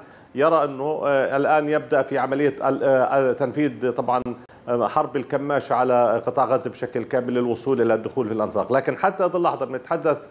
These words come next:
أنه اليوم واحد وثلاثين يوم، بنك الأهداف هم الأطفال والنساء، وهذا يعطي دلالة أنه، آه، آه، إلى أين سيستمر، آه، حكومة نتنياهو، إلى أين ستستمر هذه حكومة الحرب بشكل كامل. آه، حتى الأمريكان ليس لديهم إجابة بصراحة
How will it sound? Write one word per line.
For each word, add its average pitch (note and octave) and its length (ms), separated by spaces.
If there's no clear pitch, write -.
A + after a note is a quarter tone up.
أنه C3 120
اليوم E3+ 220
واحد D#3 180
وثلاثين E3 380
يوم، C#3 240
بنك F3 240
الأهداف D#3 380
هم E3 80
الأطفال D3+ 500
والنساء، C#3 420
وهذا B2+ 220
يعطي D#3 220
دلالة D#3+ 400
أنه، C3 400
آه، A#2+ 320
آه، B2+ 320
إلى D#3 260
أين F#3+ 280
سيستمر، D#3 720
آه، A#2+ 80
حكومة C3+ 460
نتنياهو، C3 380
إلى C3 120
أين F3 160
ستستمر E3+ 580
هذه D3 220
حكومة C#3+ 380
الحرب C3+ 360
بشكل B2 360
كامل. B2+ 380
آه، A#2+ 140
حتى E3+ 320
الأمريكان E3+ 480
ليس E3+ 220
لديهم E3 460
إجابة D3+ 340
بصراحة B2 480